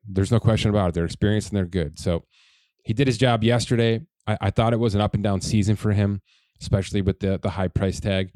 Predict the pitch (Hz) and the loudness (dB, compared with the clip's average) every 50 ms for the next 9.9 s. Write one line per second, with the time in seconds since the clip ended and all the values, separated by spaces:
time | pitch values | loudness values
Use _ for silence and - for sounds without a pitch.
0 | - _ _ _ - - 113 131 147 139 127 - - 120 117 117 107 101 - - | -20 _ _ _ -6 -4 -2 -2 0 0 0 0 0 0 0 0 0 -2 -2 0
1 | - 123 120 120 120 110 - - - 107 104 104 98 95 95 95 98 98 92 - | 0 0 2 2 2 0 0 0 0 0 2 2 2 2 2 0 0 0 -2 -2
2 | 101 95 92 92 90 95 101 - - - 107 98 - - 98 87 82 87 85 90 | -2 -2 -2 -2 -2 -2 -4 -4 -4 -4 -2 -2 -2 -2 -4 -4 -4 -4 -2 -2
3 | 92 90 87 87 82 82 85 90 98 107 104 _ _ _ _ _ _ _ _ _ | -2 0 0 -2 -2 -2 -2 -2 -2 -4 -6 _ _ _ _ _ _ _ _ _
4 | _ _ - 85 80 78 82 85 - - 98 90 - 85 85 82 90 87 85 80 | _ _ -12 -10 -8 -8 -8 -10 -8 -8 -6 -4 -4 -2 -2 -2 -2 -2 -2 -2
5 | - 90 87 80 85 80 - 90 85 82 80 85 80 78 80 - - 90 82 - | -2 -4 -4 -4 -4 -6 -4 -4 -4 -4 -2 -2 -4 -4 -4 -4 -4 -4 -4 -4
6 | - 90 85 85 - - 90 85 78 - 101 92 87 87 85 - - - _ _ | -4 -4 -4 -4 -4 -4 -6 -6 -6 -6 -6 -4 -4 -4 -6 -10 -18 -20 _ _
7 | _ _ _ _ _ _ _ _ _ _ - - _ - 101 - 143 160 165 - | _ _ _ _ _ _ _ _ _ _ -20 -10 _ -4 0 2 2 2 0 -2
8 | - - _ _ _ _ _ _ _ _ _ _ _ _ - 110 101 - _ - | -8 -20 _ _ _ _ _ _ _ _ _ _ _ _ 0 0 0 0 _ -2
9 | - 117 107 - - - - 98 101 101 - - 123 123 131 131 123 | 0 0 0 0 0 0 0 0 0 0 0 0 2 2 2 0 -2